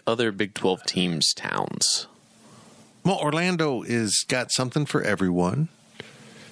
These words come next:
Speaker 2: I mean, like, okay, let's, let's, let's address this. Okay, are we talking the new towns or all of them?
Speaker 1: I thought we were just talking about the old ones.
Speaker 2: I
Speaker 1: I'm
Speaker 2: wanna
Speaker 1: ti-,
Speaker 2: talk
Speaker 1: I'm,
Speaker 2: about the
Speaker 1: I'm tired of talking about the new ones because we haven't been.
Speaker 2: I've been, I've been to all these towns.
Speaker 1: You have not been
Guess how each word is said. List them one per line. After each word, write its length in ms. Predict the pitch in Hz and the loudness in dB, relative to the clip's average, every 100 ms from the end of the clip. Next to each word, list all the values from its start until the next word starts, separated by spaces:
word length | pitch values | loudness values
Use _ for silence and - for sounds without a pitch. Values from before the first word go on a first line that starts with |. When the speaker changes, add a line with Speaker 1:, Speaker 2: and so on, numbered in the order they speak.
| - - - - - | -20 -20 -20 -6 0
Speaker 2:
I 40 | |
mean, 240 | 123 117 107 | 2 2 0
like, 400 | 107 104 - - | 0 -2 -6 -6
okay, 280 | 123 113 113 | -2 0 0
let's, 280 | 151 - | -2 -2
let's, 280 | 113 135 - - - - | -2 0 0 -2 -6 -2
let's 240 | 143 - | 0 0
address 320 | 170 147 - | 0 0 -2
this. 320 | - - - - - - _ | -6 -6 -6 -8 -20 -20 _
Okay, 140 | - 107 | -6 -2
are 120 | 120 | 0
we 120 | 131 | 0
talking 200 | 139 127 | -2 -2
the 80 | 117 | 0
new 140 | 127 | 0
towns 280 | 135 139 143 | 0 0 0
or 100 | 104 | 0
all 160 | 98 113 | 0 -2
of 60 | |
them? 80 | - - | -4 -2
Speaker 1:
I 160 | 127 | -2
thought 140 | 185 123 | 0 0
we 60 | |
were 60 | 107 | 0
just 100 | 101 | 0
talking 140 | 110 98 | 0 -2
about 120 | 95 | 0
the 80 | 95 | 0
old 180 | 147 120 | 0 0
ones. 360 | 85 87 - | -2 -2 -2
Speaker 2:
I 100 | - | -2
Speaker 1:
I'm 80 | 127 | 0
Speaker 2:
wanna 120 | 143 | -2
Speaker 1:
ti-, 40 | - | -2
Speaker 2:
talk 80 | 320 | -2
Speaker 1:
I'm, 60 | 95 | -2
Speaker 2:
about 100 | 92 | -2
the 40 | 359 | -2
Speaker 1:
I'm 140 | 403 | -4
tired 320 | - 127 120 | -2 0 0
of 60 | 104 | -2
talking 220 | 107 98 | -2 -2
about 180 | 98 95 | -2 -2
the 60 | 95 | -2
new 220 | 95 110 | 0 2
ones 260 | 131 139 135 | 2 0 -2
because 240 | 127 160 | -2 0
we 120 | 185 | 0
haven't 280 | 233 190 113 - | 0 -2 -6 -6
been. 420 | - 107 87 - - _ - - - | -2 0 -2 -6 -12 _ -20 -14 -6
Speaker 2:
I've 180 | 143 190 | -4 -2
been, 360 | 214 175 120 - | 0 0 -4 -6
I've 200 | 110 143 | -2 0
been 160 | 147 143 | 0 0
to 80 | 113 | 0
all 160 | 120 | 0
these 180 | 120 104 | 0 -4
towns. 380 | - - - - _ | -4 -4 -6 -10 _
Speaker 1:
You 100 | 175 | -2
have 120 | 165 | 0
not 260 | 180 123 127 | -2 -4 -2
been 240 | 160 151 | -2 -2